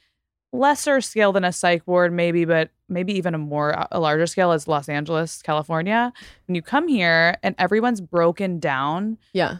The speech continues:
Speaker 1: all of the shoulds and the shouldn'ts and all the bullshit, and they have to, like, they're just trying to heal themselves.
Speaker 2: Yeah.
Speaker 1: You get to know people on a, on a deeper level, and also they're more non-judgmental, in my opinion,
Speaker 2: Yeah.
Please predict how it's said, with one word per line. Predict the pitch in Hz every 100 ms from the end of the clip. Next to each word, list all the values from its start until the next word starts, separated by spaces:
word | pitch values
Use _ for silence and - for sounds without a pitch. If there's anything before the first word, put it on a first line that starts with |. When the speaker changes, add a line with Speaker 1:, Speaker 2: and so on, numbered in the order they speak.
| -
Speaker 1:
all | 165 170
of | 180 165
the |
shoulds | 160 - 180 175 165
and | 160
the |
shouldn'ts | 156 180 160 160
and | 160
all | 156
the | 156
bullshit, | 151 147 156 208 233 247 _ _
and | 170
they | 175
have | 156 165
to, | 170
like, | 156 156 _
they're | 180 165 _
just | 185 -
trying | 185
to | 156
heal | 165 156
themselves. | 180 190 233 233 240 - - -
Speaker 2:
Yeah. | 180 151
Speaker 1:
You | 214
get | 240 233
to | 233
know | 202
people | 202 202 180 170 165
on | - 175
a, | 165 - _ _ _ _ -
on | 185
a | 175 156 151 - 170
deeper | 180 175 208
level, | 226 240 254
and | 240
also | 170 175 190
they're | 180
more | 165 160 165
non-judgmental, | 165 151 151 151 151 143 131 135 135 - -
in | 175
my | 165 151
opinion, | 143 190 190
Speaker 2:
Yeah. | 165 -